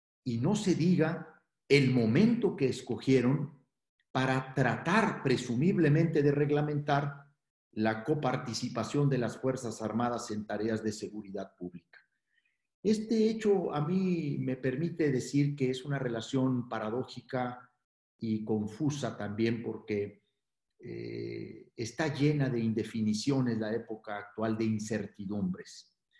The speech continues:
En materia de salud, ¿qué es lo que nosotros hemos hecho, eh, Rafael,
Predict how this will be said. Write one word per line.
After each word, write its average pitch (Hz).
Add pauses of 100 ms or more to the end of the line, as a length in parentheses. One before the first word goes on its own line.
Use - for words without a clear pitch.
(500)
En 170
materia 247
de 208
salud, 190 (140)
¿qué 226
es 214
lo 202
que 202
nosotros 185
hemos 170
hecho, 120 (480)
eh, 120
Rafael, 123